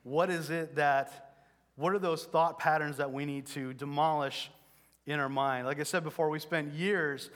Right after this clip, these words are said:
learning those negative thought patterns and, and from the ruler of this world. And so those thoughts have to be demoed,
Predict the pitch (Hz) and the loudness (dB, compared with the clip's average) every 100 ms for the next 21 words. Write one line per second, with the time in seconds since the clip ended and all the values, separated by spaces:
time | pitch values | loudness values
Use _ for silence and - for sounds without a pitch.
0 | - - 160 160 151 143 151 143 143 147 | -14 -2 0 0 -2 -2 -2 -2 -4 2
1 | 143 139 143 139 131 127 127 131 151 139 | 2 4 2 2 0 -6 -8 -8 -6 -6
2 | 139 131 147 131 135 143 143 139 120 117 | -6 -6 -4 -4 -4 -2 -4 -4 -8 -10
3 | 127 135 131 123 - 131 127 - - - | -6 -2 -4 -6 -4 -4 -4 -10 -20 -20
4 | - _ _ _ - 156 - 196 196 185 | -20 _ _ _ -4 -2 2 0 2 0
5 | 180 165 165 190 151 | 0 0 2 4 0